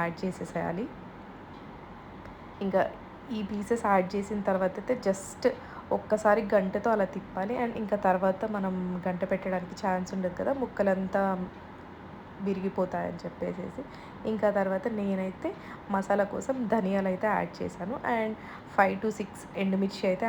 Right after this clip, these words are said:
యాడ్ చేశాను. ఇంకా తర్వాత వెల్లుల్లి కూడా యాడ్ చేశాను. మెయిన్ ఇంగ్రీడియంట్ మెంతులు చేపల పులుసులో బాగుంటుంది. So ఇంక ఇవన్నీ వేసేసి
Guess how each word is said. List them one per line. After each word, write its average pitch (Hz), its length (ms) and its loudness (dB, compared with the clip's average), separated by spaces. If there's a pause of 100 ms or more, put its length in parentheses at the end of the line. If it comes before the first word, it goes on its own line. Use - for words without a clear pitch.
యాడ్ 175 220 0
చేశాను. 180 360 -4 (640)
ఇంకా 208 160 4 (140)
తర్వాత 185 320 2 (260)
వెల్లుల్లి 185 460 4
కూడా 185 200 2
యాడ్ 175 240 -2
చేశాను. 175 360 -4 (580)
మెయిన్ 208 280 4
ఇంగ్రీడియంట్ 202 560 2
మెంతులు 185 400 0 (340)
చేపల 196 380 2
పులుసులో 190 280 -2 (100)
బాగుంటుంది. 175 460 0 (120)
So 277 80 2 (160)
ఇంక 226 120 -4 (100)
ఇవన్నీ 185 420 2
వేసేసి 190 420 -4